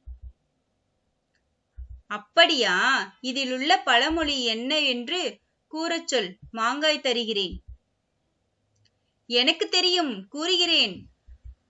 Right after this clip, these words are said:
ஆளும் வேலும் பல்லுக்குருதி, நாளும் இரண்டும் சொல்லுக்குருதி. மிகவும் அருமை. நான் உனக்கு மாம்பழமே தேடி பறித்து தருகிறேன். நன்றி செல்லம்மா.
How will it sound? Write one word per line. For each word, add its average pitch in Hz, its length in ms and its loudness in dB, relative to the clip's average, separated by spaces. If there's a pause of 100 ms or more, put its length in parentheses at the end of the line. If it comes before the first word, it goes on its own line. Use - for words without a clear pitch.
(480)
ஆளும் 262 600 2
வேலும் 240 560 4
பல்லுக்குருதி, 254 1040 0
நாளும் 285 580 2
இரண்டும் 240 500 -4
சொல்லுக்குருதி. 294 840 -2 (720)
மிகவும் 262 580 0
அருமை. 277 580 0 (400)
நான் 240 400 2
உனக்கு 233 560 -4
மாம்பழமே 247 720 2
தேடி 311 340 2
பறித்து 277 380 -4
தருகிறேன். 214 600 -2 (380)
நன்றி 247 460 0
செல்லம்மா. 285 640 -2